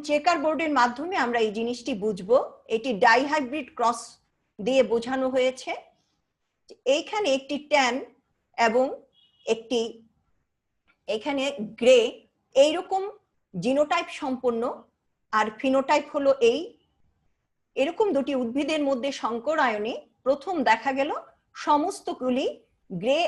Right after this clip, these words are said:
এবং টেন, এই দুটো থেকে যেহেতু ক্যাপিটাল এ আছে এবং ক্যাপিটাল বি আছে, ওদের আন্তঃক্রিয়ায় প্রথম এফ ওয়ান বংশে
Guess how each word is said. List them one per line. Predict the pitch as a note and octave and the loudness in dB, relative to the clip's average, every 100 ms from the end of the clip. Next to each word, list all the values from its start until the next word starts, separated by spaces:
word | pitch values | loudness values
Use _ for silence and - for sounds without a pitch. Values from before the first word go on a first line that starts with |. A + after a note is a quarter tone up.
| - | 2
এবং | A3 B3 B3+ A#3+ | 2 2 0 0
টেন, | C4+ B3 B3 A#4+ _ _ - A3+ | 4 4 2 -8 _ _ 2 2
এই | C#4+ G3+ | 4 0
দুটো | A3+ B3+ E4+ E4 | -2 -2 -4 -4
থেকে | E4+ - C4 D4 G#3+ | -8 -4 -4 -2 4
যেহেতু | B3 E4+ - C4+ D#4+ - | 4 4 -2 -4 -4 -4
ক্যাপিটাল | C4 F#4 G4 F#4 D#4+ A#3+ | -4 -4 -4 -4 2 2
এ | D#4+ B3 | 4 2
আছে | G#3+ - B3+ - _ A3 | 0 -4 -4 -6 _ -2
এবং | B3 A#3+ | -2 -4
ক্যাপিটাল | C4+ C#4 F4 D#4+ A3+ F3+ | -4 -6 -6 -4 -4 -2
বি | D4+ F#4+ G#3+ | 2 4 2
আছে, | - A#3+ - - _ - | 0 -4 -4 -12 _ 0
ওদের | C#4 E4 A#4+ E4+ | 2 4 4 4
আন্তঃক্রিয়ায় | A#3 B3+ G4 - C#4+ A3 A3+ - _ _ _ | 0 -2 -4 -4 -2 0 0 -4 _ _ _
প্রথম | C4+ F#4 - A4 G#4+ - | -2 -2 -2 -2 -2 0
এফ | A3+ E4 | 0 2
ওয়ান | G4 E4 G#3+ | 0 0 0
বংশে | A3 B3 - | -2 -4 -8